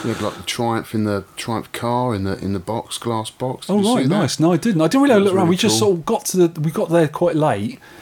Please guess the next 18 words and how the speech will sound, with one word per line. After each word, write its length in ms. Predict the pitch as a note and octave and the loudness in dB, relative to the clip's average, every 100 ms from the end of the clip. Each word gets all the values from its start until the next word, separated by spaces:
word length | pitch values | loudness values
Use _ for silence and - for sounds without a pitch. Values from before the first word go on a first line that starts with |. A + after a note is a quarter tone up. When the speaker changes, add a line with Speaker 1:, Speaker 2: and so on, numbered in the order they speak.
| - | -6
Speaker 2:
'cause 140 | A#2+ | -2
of 60 | A#2 | 0
the 80 | G#2+ | -2
trains. 500 | - C#3 G2+ F2+ A#2 | 0 0 0 -4 -6
I 40 | |
had 80 | - | -4
to 60 | A#2 | -2
leave, 160 | A2 - - | -2 -4 -6
uh, 120 | B2 A#2 | -4 0
work 340 | B2 A#2 - | 0 0 -2
early 120 | A2 | -4
and 80 | G#2+ | -4
get 100 | A#2+ | -4
on 80 | A2 | -4
the 40 | |
trains 320 | - C#3 B2 | -2 0 2
and 80 | A2 | 0
stuff. 300 | G2+ A#2+ A#2 | -4 -8 -10